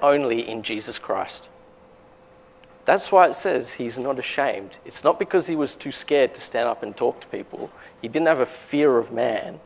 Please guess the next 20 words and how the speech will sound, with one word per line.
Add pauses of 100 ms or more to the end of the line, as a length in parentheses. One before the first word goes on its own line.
(960)
Right?
Before
his
life,
he
was
grabbing
Christians (260)
<laughs>
by
the
neck,
dragging
them
out
their
house
to
kill
them.